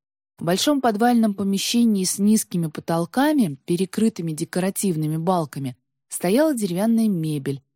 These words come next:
На белых оштукатуренных стенах висели вполне себе атмосферные черно-белые фотографии. Им повезло, нашелся свободный столик, и пока Настя делала заказ,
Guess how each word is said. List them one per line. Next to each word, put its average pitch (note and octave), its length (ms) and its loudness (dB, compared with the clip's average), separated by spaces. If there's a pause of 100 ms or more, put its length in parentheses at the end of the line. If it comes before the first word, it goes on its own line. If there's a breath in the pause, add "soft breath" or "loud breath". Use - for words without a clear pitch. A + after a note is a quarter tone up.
(200)
На E3 120 0
белых F#3 440 0 (180)
оштукатуренных F#3+ 960 0
стенах F#3 500 -2
висели F3+ 400 -2
вполне E3 560 -2
себе F3+ 260 0
атмосферные E3 760 -2
черно-белые E3 720 -2
фотографии. D#3 880 -8 (800)
Им F3+ 180 -2
повезло, A#3 500 2
нашелся E3 540 -2
свободный F3+ 520 -2
столик, A3+ 440 -2
и D3+ 60 -8
пока E3+ 320 -6
Настя F3+ 380 -4
делала C#3+ 440 -4
заказ, E3+ 520 -2